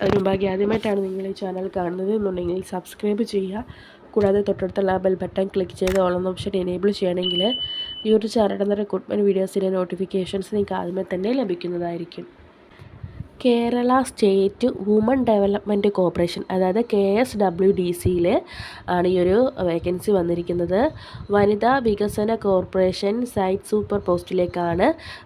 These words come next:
പാർട്ട് ടൈം ആയിട്ട് റിക്രൂട്ട്മെന്റ് വരുന്നത്. താല്പര്യമുള്ളവർക്ക് കേരള സർക്കാരിൻ്റെ സി എം ഡി വെബ്സൈറ്റ് മുഖേന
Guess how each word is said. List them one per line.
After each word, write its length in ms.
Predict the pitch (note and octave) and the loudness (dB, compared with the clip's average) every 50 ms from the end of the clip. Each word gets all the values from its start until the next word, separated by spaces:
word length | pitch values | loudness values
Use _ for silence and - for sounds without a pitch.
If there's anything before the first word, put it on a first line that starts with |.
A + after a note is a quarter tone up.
| - - | -2 2
പാർട്ട് 220 | G3+ G3+ F#3+ - - | 2 4 2 2 0
ടൈം 180 | G#3+ G#3 G#3 F#3+ F3 | 0 0 2 2 2
ആയിട്ട് 320 | F3 F3 F3 - - C#4 D#4 C#4+ | 0 0 -2 -2 -2 0 2 2
റിക്രൂട്ട്മെന്റ് 540 | B3 - - F3 F3 - F#3+ F#3 F#3 F#3+ F#3 F3+ | 0 0 0 -4 -4 -2 -2 -2 0 0 0 0
വരുന്നത്. 380 | E3+ E3+ F3 E3+ E3 - G#3 C#4+ F4 F4 - - - - - - | 0 0 -2 -4 -2 0 0 0 0 -2 -6 -18 -20 -16 -6 -2
താല്പര്യമുള്ളവർക്ക് 920 | A3 G#3 G#3 G#3+ G#3 - A3+ A3+ A#3+ A#3+ A3+ G3+ F#3 F3 F3 E3+ E3+ - A3 A3 G#3 | 0 2 2 0 0 0 0 2 2 2 2 0 0 0 -2 -4 -4 -4 -4 -2 -2
കേരള 240 | F#3+ F3+ F3 F3+ F3+ F3 - | -2 -2 -2 -4 -6 -6 -6
സർക്കാരിൻ്റെ 680 | F3+ F3 F3 F3 - F3+ E3+ E3 E3 E3 E3+ E3 F3 G#3+ D4 - - - - - - - - - - - - - - - - - - G3+ - | -6 -6 -6 -6 -6 -6 -4 -4 -6 -6 -4 -2 0 0 0 -2 -4 -14 -20 -20 -20 -20 -20 -20 -20 -20 -20 -20 -20 -20 -20 -16 -16 -12 -6
സി 140 | - G#3+ G#3 G3+ G3+ G3+ G#3 | -2 -2 -2 0 0 2 2
എം 80 | G3+ G#3 G#3 G#3 | 2 2 0 0
ഡി 60 | G#3+ A#3 A#3 A3+ | 2 2 2 2
വെബ്സൈറ്റ് 540 | G3 F3+ - - - G3 G3 G3+ G3+ G#3+ G3+ G3 | 0 -2 -4 -4 -2 0 0 0 0 0 -2 -2
മുഖേന 420 | F3 F3 E3+ F3+ E3+ E3+ E3+ G3 | -2 -2 -2 -2 -2 -2 0 0